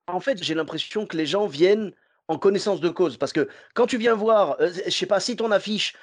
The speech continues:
c'était un truc, euh, super joyeux, de malade, et où c'est marqué, euh, « Du rire toutes les sept secondes » ou toutes les dix secondes ou je sais pas quoi, là, les gens seraient vraiment déçus de ressentir du malaise.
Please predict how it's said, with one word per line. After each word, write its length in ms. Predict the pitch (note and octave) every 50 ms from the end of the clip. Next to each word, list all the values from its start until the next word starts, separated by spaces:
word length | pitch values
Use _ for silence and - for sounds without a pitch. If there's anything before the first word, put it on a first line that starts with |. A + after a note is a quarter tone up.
| - - - -
c'était 360 | - - F3+ F3+ - F#3+ F3+
un 120 | E3+ E3
truc, 320 | - - G#3 G#3 G3+ - F#3
euh, 240 | E3+ D#3+ D#3+ D#3
super 500 | D3 - - - A#3 F#3+ - B3+ A#3 A3
joyeux, 460 | A3 A3+ A#3+ A#3+ A#3+ C4 C4 C4 B3+ A3
de 100 | A3+ B3+
malade, 640 | B3+ C4+ D4 C#4+ - D4 D4 - D4 C#4+ C4 G3+ - - - - - -
et 120 | A3+ G#3 A3+
où 100 | A#3+ A3
c'est 140 | - A#3 A3+
marqué, 380 | A#3+ A#3 A3 - C4 C4 B3+
euh, « 120 | A3 F3+ E3
Du 160 | - C#4 D#4+
rire 240 | C#4+ D4 D#4 D4 -
toutes 200 | - D4 - -
les 100 | D#4 C#4+
sept 260 | B3+ - D4+ - -
secondes » 460 | - D4 C#4 A3+ C#4 C#4+ C#4+ C#4+ A#3 B3
ou 100 | A#3+ A3+
toutes 160 | - A#3+ A3+
les 100 | C#4 C4+
dix 180 | A3 C#4 C#4 A3+
secondes 360 | G#3 A3 C#4 C#4 C#4+ C4+ C4+
ou 160 | C4 B3+ A#3+
je 60 | G#3
sais 80 | A#3+ A#3
pas 140 | - A#3 A#3
quoi, 180 | B3 B3 - - - - - - - -
là, 160 | E3+ G3+ G#3
les 100 | G#3 G#3
gens 200 | E3 G3+ A#3 A3
seraient 280 | - - F#3+ F3 F3
vraiment 300 | E3 D3 E3 E3+ E3+ E3
déçus 260 | D#3 G3+ F#3+ - D4+ C4+
de 80 | G#3
ressentir 380 | F#3 F#3 - - F#3 - F#3 D#3
du 80 | D#3
malaise. 340 | E3+ E3+ D#3+ D#3 C#3+ C3+ -